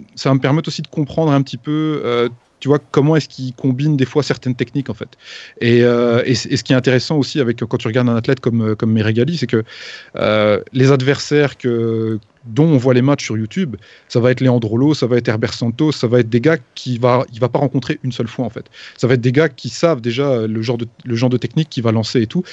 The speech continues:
Et donc, tu vois aussi dans le, les réactions que, que, que les gars ont ou la posture que les gars vont adopter, qu'ils se méfient déjà de certaines techniques que lui, il a tendance à faire, en fait. Donc, à force de regarder un peu les deux,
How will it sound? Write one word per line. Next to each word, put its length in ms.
Et 60
donc, 200
tu 100
vois 160
aussi 480
dans 240
le, 200
les 120
réactions 480
que, 320
que, 380
que 80
les 140
gars 220
ont 160
ou 120
la 80
posture 380
que 80
les 80
gars 100
vont 120
adopter, 360
qu'ils 180
se 120
méfient 220
déjà 220
de 60
certaines 280
techniques 300
que 100
lui, 220
il 140
a 60
tendance 380
à 60
faire, 220
en 40
fait. 120
Donc, 180
à 40
force 200
de 60
regarder 320
un 80
peu 140
les 100
deux, 180